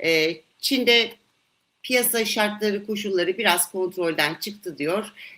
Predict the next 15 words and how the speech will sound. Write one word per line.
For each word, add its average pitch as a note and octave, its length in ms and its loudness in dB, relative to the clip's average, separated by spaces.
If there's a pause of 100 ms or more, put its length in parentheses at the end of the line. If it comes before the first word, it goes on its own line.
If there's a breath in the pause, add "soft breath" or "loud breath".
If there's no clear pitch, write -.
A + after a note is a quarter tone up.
E, F3 180 0
"Çinli C4 340 6
yatırımcılar G#3 840 4
bunun E3 160 0
arkasında." D#3 680 -4
diyor. A3 180 -4
Katılır C4 340 -4
mısınız? G#3 340 -2
Gerçekten, G#3 580 0
e, D#3+ 320 2 (340)
Çin'in D4 680 6
dahiliyle F#3+ 800 2
ve E3 220 0
müdahalesiyle F3+ 840 0
mi C3 200 -2